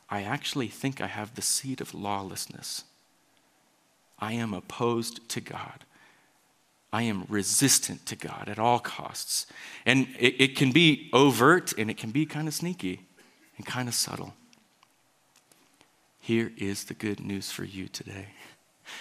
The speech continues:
While the seed of the Holy Spirit is permanent, the seed of lawlessness is not. Jesus came to destroy the works of the devil and to make us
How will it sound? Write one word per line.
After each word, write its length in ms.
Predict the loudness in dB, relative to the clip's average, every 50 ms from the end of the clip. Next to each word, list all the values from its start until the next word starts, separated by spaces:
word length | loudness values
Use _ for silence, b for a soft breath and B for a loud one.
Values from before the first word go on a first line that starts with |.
| B B
While 160 | 4 6 6
the 80 | 6 6
seed 400 | 6 8 8 10 10 10 10 8
of 100 | 6 6
the 100 | 4 2
Holy 260 | 4 2 2 2 2
Spirit 380 | 2 0 0 0 2 2 2 0
is 100 | -2 -6
permanent, 540 | -6 -4 -4 -2 -2 -4 -6 -6 -8 -10 -14 _ _ _ _ B B B B B B B
the 80 | -4 0
seed 300 | 0 4 6 6 6 6
of 140 | 6 2 0
lawlessness 1000 | -2 -2 2 4 6 6 6 4 2 0 -4 -6 -6 -8 -8 -10 -8 -10 -10 B B B B B B B B -2
is 380 | -2 0 0 -2 -2 -6 -8 -10 _ -16
not. 460 | -10 -8 -6 -6 -6 -8 -10 -14 -18 b b b b
Jesus 480 | -4 0 2 2 2 2 2 2 0 0
came 500 | -2 -2 -2 -2 -2 -2 -4 -6 -8 -12 B B B B B B B -4
to 180 | -2 -2 -2
destroy 1000 | -2 -2 0 2 2 2 2 0 -4 -4 0 0 2 2 2 2 0 -2 -8 -12 B B B B -2
the 100 | 0 0
works 640 | 0 0 0 0 0 0 -2 -4 -6 -6 -6 -8 b b b b b b
of 180 | -10 -10 -8 -8
the 60 | -8
devil 420 | -8 -6 -6 -8 -6 -8 -6 -6 -4
and 120 | -4 -2
to 100 | 0 0
make 460 | 0 2 4 4 4 4 2 2 0 -2
us 480 | -2 0 0 0 0 0 -2 -4 -8